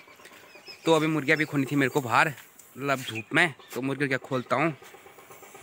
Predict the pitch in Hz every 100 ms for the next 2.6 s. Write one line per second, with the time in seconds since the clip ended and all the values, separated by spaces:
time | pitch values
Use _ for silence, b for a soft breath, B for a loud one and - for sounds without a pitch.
0 | - _ _ _ _ _ _ _ - -
1 | - - 170 170 170 170 160 143 160 135
2 | 117 131 131 127 131 160